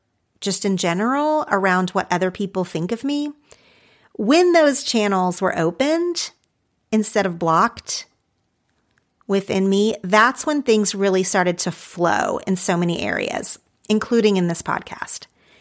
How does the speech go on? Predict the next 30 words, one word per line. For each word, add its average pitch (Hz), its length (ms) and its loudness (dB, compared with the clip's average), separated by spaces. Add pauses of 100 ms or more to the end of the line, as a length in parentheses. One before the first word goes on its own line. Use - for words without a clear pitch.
(140)
So, - 440 0 (840)
happy 247 380 2
birthday 196 760 2 (540)
to 190 100 -6
Ten 202 300 -2
Things 208 500 -2 (120)
to 226 120 -6
Tell 185 280 2
You, 180 440 2 (300)
the 180 80 4
podcast. - 680 -6 (1800)
A 170 60 -4
few 254 200 2
stats 156 540 2
from 170 140 -4
the 165 80 0
last 160 340 0
year, 156 300 0
even 170 180 -2
though 160 80 0
I 160 80 0
just 165 240 -6
told 180 240 -2
you 175 160 0
that 165 100 -8
I 160 80 2
don't 160 240 -2
obsess 165 380 -2
over 165 180 -2
statistics. - 920 -4